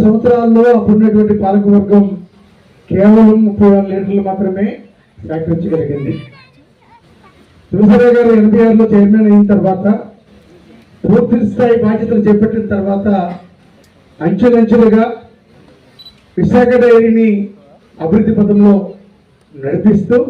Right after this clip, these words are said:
పాలు పోసినటువంటి రైతులనే కాకుండా, విశాఖ డైరీలో పనిచేస్తున్నటువంటి సిబ్బంది కూడా, అందరూ కూడా,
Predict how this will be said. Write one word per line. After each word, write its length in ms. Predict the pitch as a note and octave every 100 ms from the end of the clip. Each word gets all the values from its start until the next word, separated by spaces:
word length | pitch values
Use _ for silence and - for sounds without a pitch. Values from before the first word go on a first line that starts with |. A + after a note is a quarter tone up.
| - - _ _ _ _ _ _ _ G3
పాలు 240 | G3+ C4 -
పోసినటువంటి 680 | C4 B3 B3 A#3+ A#3 - A#3+ A3 - - _ _ _ _ - - _ - - D#3
రైతులనే 440 | G#3+ A#3+ A#3+ A#3 G#3+
కాకుండా, 420 | G#3 G3+ G3 F3 E3 - - _ _ _ _ _ _ _ _ - - -
విశాఖ 300 | F3 - B3+ C4+
డైరీలో 340 | B3+ B3 B3+ A#3+ A3+
పనిచేస్తున్నటువంటి 840 | A3 A3+ G3+ A3+ G#3+ G#3+ G#3+ G#3 -
సిబ్బంది 380 | G3+ B3 A#3 - F#3+
కూడా, 200 | G3+ F#3+ - - _ _ _ _ _ _ _ _ _ _ - F3+
అందరూ 260 | A3+ C4 B3+
కూడా, 180 | B3 B3